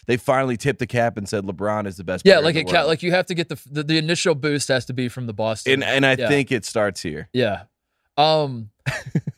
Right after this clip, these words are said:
Speaker 2: I want to agree, but, like, at the same time,
Speaker 1: Don't
Speaker 2: I
Speaker 1: ag-,
Speaker 2: don't,
Speaker 1: you don't
Speaker 2: I don't, I don't
Speaker 1: have to
Speaker 2: wanna get
Speaker 1: agree.
Speaker 2: sucked into the, I, I just don't wanna get sucked into the, to goat conversations. Like, that is,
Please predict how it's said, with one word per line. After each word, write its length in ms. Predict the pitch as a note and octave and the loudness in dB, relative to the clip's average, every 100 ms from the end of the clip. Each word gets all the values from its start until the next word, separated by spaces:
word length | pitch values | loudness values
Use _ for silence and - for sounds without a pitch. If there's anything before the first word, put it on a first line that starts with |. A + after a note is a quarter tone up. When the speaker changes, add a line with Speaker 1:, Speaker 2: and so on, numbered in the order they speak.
| D3+ - - - _ - | -8 -8 -10 -20 _ 2
Speaker 2:
I 60 | E3 | 2
want 240 | F#3 C4 | 4 4
to 40 | G3+ | 2
agree, 500 | C3 D3 D3 C#3 C3 | 2 0 0 0 -2
but, 220 | A#2 C3+ | -4 -2
like, 220 | C3 B2+ | 0 -2
at 60 | A#2+ | -4
the 60 | |
same 200 | - D#3 | -4 -4
time, 340 | C#3+ C3+ B2+ B2 | 0 0 0 4
Speaker 1:
Don't 220 | A3 C4+ | 4 4
Speaker 2:
I 60 | |
Speaker 1:
ag-, 80 | F#3 | 2
Speaker 2:
don't, 20 | |
Speaker 1:
you 60 | - | 4
don't 140 | G#3 | 4
Speaker 2:
I 40 | D#3 | 6
don't, 20 | |
I 40 | |
don't 20 | G#3+ | 4
Speaker 1:
have 0 | |
to 100 | A3 | 4
Speaker 2:
wanna 140 | G3 | 2
get 60 | E3+ | 2
Speaker 1:
agree. 100 | D#3+ | 0
Speaker 2:
sucked 300 | D3+ D3 D3 | 2 0 0
into 160 | C#3 | -4
the, 320 | B2+ B2 A#2 D#3+ | 0 0 0 0
I, 100 | E3 F3 | 0 2
I 40 | |
just 160 | G#3+ B3 | 0 2
don't 80 | C4 | 0
wanna 120 | A3+ | 2
get 120 | F3 | 0
sucked 300 | - D#3 D3 | 0 0 0
into 140 | D3 B2 | -6 -4
the, 260 | B2 A#2 | -2 -4
to 140 | A2+ A2+ | -6 -6
goat 220 | A#2 A#2+ | -4 -4
conversations. 840 | A2+ G#2+ F#2+ G#2+ G2 - F2 F2+ - | -4 -6 -6 -8 -8 -10 -12 -12 -8
Like, 140 | A2+ | -4
that 180 | C#3 C#3+ | -2 0
is, 360 | C3+ A#2 - | 0 0 -6